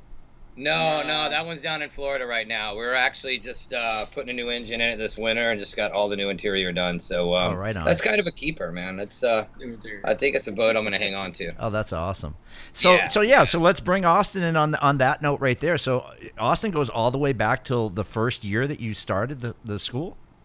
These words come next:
Speaker 2: Well, second year, like, I came up in oh two, but, like, uh, Rob and I had, uh, worked together, I think it was, like, ninety-seven, uh, down in Palmyra, New Jersey.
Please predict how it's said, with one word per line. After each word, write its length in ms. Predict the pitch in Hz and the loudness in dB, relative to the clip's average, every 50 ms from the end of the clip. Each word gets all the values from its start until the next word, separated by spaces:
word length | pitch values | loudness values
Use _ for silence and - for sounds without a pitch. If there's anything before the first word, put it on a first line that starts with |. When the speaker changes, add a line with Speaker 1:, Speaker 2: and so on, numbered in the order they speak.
| _ _ _ _ - _ _ _ _ _ _ _ _ _ - - _ _ _ _ - | _ _ _ _ -20 _ _ _ _ _ _ _ _ _ -20 -20 _ _ _ _ -4
Speaker 2:
Well, 280 | - 214 202 202 196 180 | 0 2 4 4 4 4
second 300 | - - 220 202 175 160 | 4 2 2 2 2 0
year, 220 | 147 147 143 143 139 | -2 -2 -2 -2 -2
like, 280 | 135 135 135 131 127 139 | -2 -2 -4 -4 -2 -2
I 180 | 135 139 139 | -2 0 0
came 200 | 139 - 170 165 | -2 -2 -4 -4
up 140 | 156 151 - | -4 -8 -6
in 60 | 127 | -8
oh 140 | 131 135 139 | -8 -8 -8
two, 380 | 135 - 143 139 135 127 127 120 | -8 -8 -8 -6 -6 -6 -8 -8
but, 220 | 117 127 117 117 | -8 -10 -8 -4
like, 280 | 127 123 123 123 120 - | -2 0 0 0 2 2
uh, 240 | 127 127 123 127 120 | 2 4 2 2 2
Rob 220 | 139 156 160 156 | 4 4 4 4
and 120 | 151 143 143 | 2 2 2
I 340 | 143 143 139 139 139 131 120 | 4 4 6 6 4 4 2
had, 340 | 120 131 131 123 120 117 | 2 0 0 0 -2 -2
uh, 240 | 127 120 117 117 117 113 | 0 0 2 2 0 -2
worked 200 | 143 147 - - | -4 -6 -6 -6
together, 600 | 127 131 127 127 127 123 123 123 123 123 123 123 | -4 -2 0 0 2 0 0 0 0 0 -2 -2
I 40 | 120 | -4
think 200 | - 220 196 - | -6 -8 -6 -6
it 80 | 180 | -6
was, 140 | - 147 127 | -6 -4 0
like, 220 | 123 123 113 110 120 | 2 2 2 2 2
ninety-seven, 960 | 123 131 135 135 127 120 - - 175 151 147 147 143 143 143 143 143 139 139 - - - - - - 131 | 2 2 2 2 0 0 2 2 4 4 4 4 2 2 -2 -2 -4 -8 -10 -16 -20 -20 -20 -14 -8 -4
uh, 760 | 123 120 120 120 120 120 117 120 120 117 120 117 117 117 117 | -2 0 2 4 6 6 8 8 8 8 8 6 6 4 2
down 300 | 110 123 123 127 127 123 | 0 0 0 0 0 -2
in 160 | 123 117 113 | -2 -6 -6
Palmyra, 500 | - - 131 131 127 127 127 127 123 123 | -2 0 2 2 2 4 2 4 2 2
New 120 | 127 131 | 0 -2
Jersey. 500 | 120 120 131 135 139 127 135 139 139 139 | -4 -2 -2 -2 -2 -4 -4 -6 -6 -8